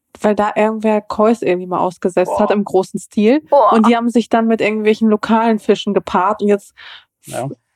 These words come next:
Speaker 1: sind da wohl irgendwelche riesen, grauen, ekelhaften Fische irgendwie in der Spree unterwegs,
Speaker 2: Ja.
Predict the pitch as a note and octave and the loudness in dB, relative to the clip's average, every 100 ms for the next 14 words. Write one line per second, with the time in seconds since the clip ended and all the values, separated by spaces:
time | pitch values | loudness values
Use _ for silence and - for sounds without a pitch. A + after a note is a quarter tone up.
0 | _ _ A3+ C4 B3+ A3+ G#3+ A3+ A#3+ A#3 | _ _ 2 4 4 2 2 0 0 2
1 | B3 A3+ A#3+ C#4+ C#4+ C4+ A#3+ A#3+ G3+ G#3+ | 2 4 4 4 4 2 4 4 2 2
2 | C4 C4 - A#3+ B3 A#3 B3 - A#3+ - | 2 2 0 0 2 0 0 0 -2 2
3 | C#4+ - G#3 F#3+ F#3+ G3 G3+ F#3+ G3+ F#3 | 2 4 2 2 0 -2 2 2 2 0
4 | - - G#3 F3+ E3 - F3+ E3+ F3 D4 | -2 -4 0 2 0 -2 -2 2 2 2
5 | - A3+ G#3+ A3+ | 0 -2 -2 -4